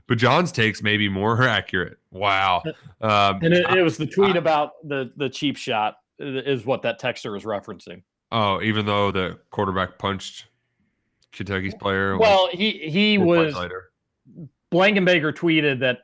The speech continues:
Speaker 2: U of L had done a cheap shot, but yes, that's, the texter was referencing that tweet and then regards to Cunningham punching somebody.
Speaker 1: Yeah, yeah. Um,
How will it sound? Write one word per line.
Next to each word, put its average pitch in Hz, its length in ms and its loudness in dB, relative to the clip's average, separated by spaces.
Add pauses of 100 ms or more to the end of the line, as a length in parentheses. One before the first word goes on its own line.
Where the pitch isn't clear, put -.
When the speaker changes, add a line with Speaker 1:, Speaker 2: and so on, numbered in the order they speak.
Speaker 2:
U 156 240 0
of 127 80 -2
L 139 240 4
had 120 200 -2
done 120 180 -2
a 110 40 -6
cheap 120 300 -8
shot, 101 460 -6
but 147 160 -4
yes, 110 360 -2
that's, 139 280 -2
the 147 180 -4
texter 147 380 -2
was 127 140 -6
referencing 131 680 -4
that 143 240 -2
tweet 190 500 0 (100)
and 147 200 -2
then 139 240 -2
regards 123 480 -2
to 120 80 -8
Cunningham 113 460 -8
punching 104 360 -10
somebody. 95 400 -16 (300)
Speaker 1:
Yeah, - 260 -10 (240)
yeah. 87 280 -10 (380)
Um, 92 600 0